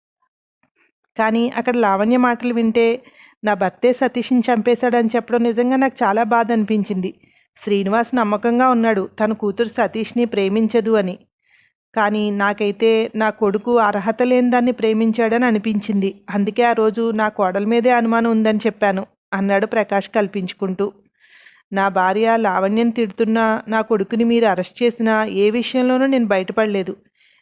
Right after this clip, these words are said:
నేను తప్పించుకుని జీవితకాలం ఉండాలి అనుకోలేదు.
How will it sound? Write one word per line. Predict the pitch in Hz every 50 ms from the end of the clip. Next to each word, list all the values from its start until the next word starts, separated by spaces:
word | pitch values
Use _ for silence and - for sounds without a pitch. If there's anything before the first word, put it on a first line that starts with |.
| _ -
నేను | 202 208 208
తప్పించుకుని | 202 214 190 185 - 214 208 202 - - 262 247 240
జీవితకాలం | 220 220 196 196 196 214 202 233 220 226 233 247 247
ఉండాలి | 226 208 208 220 220 220 247 254
అనుకోలేదు. | 240 220 208 233 226 214 202 190 175 185 -